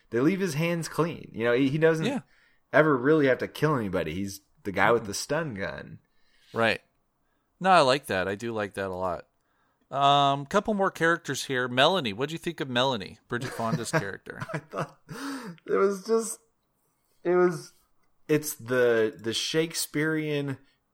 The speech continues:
Speaker 1: comedic relief in a weird way between her and Lewis,
Speaker 2: <laughs>
Speaker 1: because they just, they just get high and watch
Speaker 2: Yeah.
Speaker 1: T V. They do a really good job of looking like how somebody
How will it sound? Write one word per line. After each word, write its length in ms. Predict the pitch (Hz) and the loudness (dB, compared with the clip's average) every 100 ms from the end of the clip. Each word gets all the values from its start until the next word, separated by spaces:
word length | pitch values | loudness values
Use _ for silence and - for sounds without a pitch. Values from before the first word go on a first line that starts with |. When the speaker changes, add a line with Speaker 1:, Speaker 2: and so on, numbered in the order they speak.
| _ _ - | _ _ -12
Speaker 1:
comedic 540 | 123 113 120 117 110 | -8 -4 -2 -2 -2
relief 540 | 107 101 104 95 - - | -2 -2 -2 -4 -8 -12
in 180 | 101 98 | -10 -8
a 80 | 87 | -8
weird 440 | 85 95 92 90 | -6 -4 -4 -2
way 300 | 92 87 85 - | -2 -2 -6 -8
between 320 | 104 - 110 | -12 -6 -4
her 580 | 101 87 107 110 107 104 - | -4 -4 2 2 2 0 -4
and 260 | 92 90 92 | -8 -6 -4
Lewis, 500 | 90 85 - - - 240 _ 285 | -2 0 -2 -4 -4 -4 _ -6
Speaker 2:
<laughs> 340 | - _ _ | -6 _ _
Speaker 1:
because 340 | 135 135 139 123 | -2 4 4 4
they 160 | 127 | 0
just, 540 | 120 151 151 143 - - - - _ - | 2 6 6 4 -8 -14 -20 -20 _ -20
they 60 | - | -16
just 180 | - | -12
get 200 | - 107 | -4 -2
high 540 | 151 170 165 156 156 156 | 2 6 6 6 4 0
and 160 | 113 | -2
watch 340 | 110 127 156 123 | 2 4 2 2
Speaker 2:
Yeah. 160 | 117 104 | 2 2
Speaker 1:
T 40 | |
V. 320 | 147 143 143 | 0 0 0
They 140 | 135 131 | 2 4
do 160 | 233 | 6
a 120 | 160 | 4
really 400 | 110 127 180 160 | 4 2 2 2
good 560 | 127 143 147 113 107 104 | 0 2 2 2 -14 -12
job 440 | - 117 120 110 - | -2 2 4 4 0
of 160 | 95 | -10
looking 420 | 104 123 120 110 | -6 -6 -6 -10
like 180 | 104 92 | -8 -8
how 220 | 95 101 | -2 0
somebody 480 | 101 107 101 - 95 | 0 -2 0 0 0